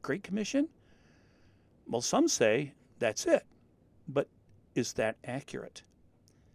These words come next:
Is there more to the New Testament, to the New Covenant, than just to love others? Let's take a look at some other commands that we find. We're gonna go through a bunch of these, so if you're doing,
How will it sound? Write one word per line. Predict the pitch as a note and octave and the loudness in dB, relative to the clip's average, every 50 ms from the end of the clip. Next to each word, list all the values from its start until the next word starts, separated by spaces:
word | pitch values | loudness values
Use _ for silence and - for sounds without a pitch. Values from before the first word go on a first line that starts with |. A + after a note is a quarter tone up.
| _ _ _ _ _ _ _ - | _ _ _ _ _ _ _ 2
Is | B3 D#4+ E4 - | 4 4 8 10
there | G4+ F#4+ F4 | 12 12 12
more | C#4 D3 C#3 - D3 E3 G#3+ | 12 12 12 12 12 12 12
to | - - A#3+ | 10 6 2
the | A#3 | 4
New | A3 F3+ F3 - | 6 4 4 4
Testament, | - D3+ C#3 B2 - - G#3 G#3+ G3+ | 2 0 0 0 0 -2 -4 -2 -2
to | - E3 | -2 0
the | C#3+ | 0
New | C3+ C3 C#3+ F#3 | 2 2 0 0
Covenant, | - - B2 A2+ A2+ C#3 F#3 B3+ - _ _ _ - - _ _ _ _ _ - | -2 -4 -4 -2 -2 -4 -4 -6 -8 _ _ _ -20 -20 _ _ _ _ _ 0
than | C#3+ C3+ B2 | 0 0 0
just | - A#2 A#2 B2 - - - | 0 0 -2 -2 -2 -4 -2
to | - D#3+ | -2 -2
love | C#3+ B2 G#2+ G#2 A2+ C#3 F3+ - - | 0 0 0 0 0 0 -2 -4 -2
others? | C#3+ D3 F#3+ A#3+ D4+ E4 - - - - _ - _ _ _ - - _ _ _ _ _ _ _ _ - - _ - - - - | 0 0 0 0 -2 -4 -6 -10 -14 -18 _ -20 _ _ _ -20 -20 _ _ _ _ _ _ _ _ -20 -20 _ -20 -16 -8 -4
Let's | C3 B2 - | -4 -2 -2
take | - C3+ A2+ | 0 0 2
a | C#3+ | 4
look | C3+ C3 C3+ F3+ | 4 4 4 2
at | - | 0
some | - B3+ B3 F4 | 2 4 6 6
other | F#4+ F#4 - F3 - | 6 6 4 2 0
commands | - - C#3+ B2+ A#2 G#2 F#2+ F#2+ - - - - - - - - - | 0 -2 -2 -2 -2 -2 -4 -8 -12 -16 -20 -20 -20 -20 -20 -4 0
that | D#3 D3+ C#3+ | 2 2 4
we | C#3+ B2+ | 2 2
find. | - D3+ B2 G2+ | 2 2 2 2
We're | B2 C#3+ | 0 0
gonna | D3 C3 | 2 4
go | D3+ D#3 | 4 4
through | - A3 A3 | 8 10 12
a | G#3+ | 12
bunch | A#3 C#4 D4 C#4 - | 12 12 10 10 6
of | A3+ E3 | 4 4
these, | D#3 D3 E3 D#3+ - | 4 4 4 4 4
so | E3 | 2
if | B2+ - | 2 2
you're | B2+ | 4
doing, | B2 E3 G3+ G3+ G3 E3+ | 6 6 6 8 6 2